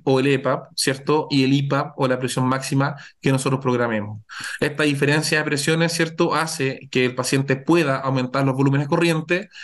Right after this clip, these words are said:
y disminuyendo así la frecuencia respiratoria de trabajo. Y finalmente, una de las grandes evidencias de la,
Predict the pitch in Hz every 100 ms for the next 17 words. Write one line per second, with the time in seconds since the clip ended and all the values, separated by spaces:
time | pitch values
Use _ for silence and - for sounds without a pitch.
0 | - - 175 170 175 175 165 151 160 151
1 | 143 143 143 139 127 127 123 127 123 123
2 | 123 123 123 123 123 127 120 120 117 113
3 | - - _ _ _ _ _ _ _ _
4 | _ - - - - - 139 180 175 170
5 | 165 165 170 156 160 160 151 143 151 147
6 | 143 147 139 135 120 123 - 123 123 123
7 | 120